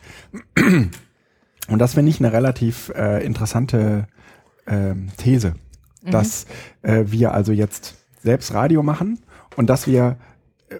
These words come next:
Speaker 1: um uns auch unter-, zu unterscheiden von anderen, äh, Radios und vor allen Dingen vom klassischen Radio oder vom traditionellen Radio, ganz neue und eigene Formate entwickeln, wie beispielsweise das, was hier gerade, äh, entstanden ist. Und,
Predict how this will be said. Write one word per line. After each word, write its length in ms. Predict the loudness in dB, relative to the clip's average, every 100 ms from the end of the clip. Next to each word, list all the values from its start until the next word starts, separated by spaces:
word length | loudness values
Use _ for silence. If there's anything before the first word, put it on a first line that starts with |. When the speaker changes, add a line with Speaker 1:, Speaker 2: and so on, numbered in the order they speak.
| -4
Speaker 1:
um 180 | 2
uns 120 | 2 2
auch 180 | -4
unter-, 360 | -4 -2 -2 -2
zu 140 | -4 -4
unterscheiden 500 | -2 0 2 2 0
von 160 | -2
anderen, 540 | -2 -2 0 -2 -4 -6
äh, 140 | -4
Radios 580 | -2 0 0 2 0 -4
und 140 | -6 -4
vor 100 | -2
allen 80 | 0
Dingen 120 | 0
vom 340 | -2 -4 -8 -10
klassischen 460 | -4 -2 -2 -2
Radio 320 | -2 0 2 0
oder 100 | 0
vom 180 | -6 -6
traditionellen 560 | -4 -4 -2 0 0
Radio, 420 | 0 0 2 0 -2 -10 -20 _ _ -20 -20 -20 -20 -20 -10 0
ganz 480 | 2 0 -4 -14 -6
neue 380 | 2 6 6 6
und 140 | 4
eigene 300 | 2 2 2
Formate 400 | 2 2 2 0
entwickeln, 440 | -2 -2 -2 -4 -2
wie 80 | 0
beispielsweise 800 | 0 -2 -2 -6 -2 0 2 0
das, 320 | 0 -2 0
was 160 | -4 -2
hier 180 | -2
gerade, 360 | -2 -2 -4 -6 -10
äh, 260 | -10 -8 -10 -14
entstanden 560 | -8 -8 -4 -6 -6 -10
ist. 220 | -12 -12
Und, 160 | -12